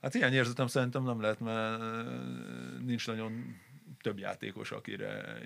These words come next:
így, ö, lehet számítani. Persze látja a, a, a, az ember Pármában feltűnő fiatalokat, máshol pallérozódó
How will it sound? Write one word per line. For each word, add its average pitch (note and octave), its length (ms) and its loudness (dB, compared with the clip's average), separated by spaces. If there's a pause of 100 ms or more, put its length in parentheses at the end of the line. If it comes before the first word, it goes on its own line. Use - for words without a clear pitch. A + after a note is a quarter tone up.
így, A1+ 280 -8
ö, A#1 460 -10
lehet A2 280 -6
számítani. G#2+ 680 -4 (340)
Persze A2+ 720 4
látja A2 720 0
a, A2 80 -10 (500)
a, B2 140 -4
a, A2 520 -6
az A2+ 120 -6
ember G#2 560 0 (640)
Pármában G#2+ 600 2
feltűnő G2+ 520 0
fiatalokat, G2 1000 -2 (440)
máshol G#2 500 0
pallérozódó G2 1160 0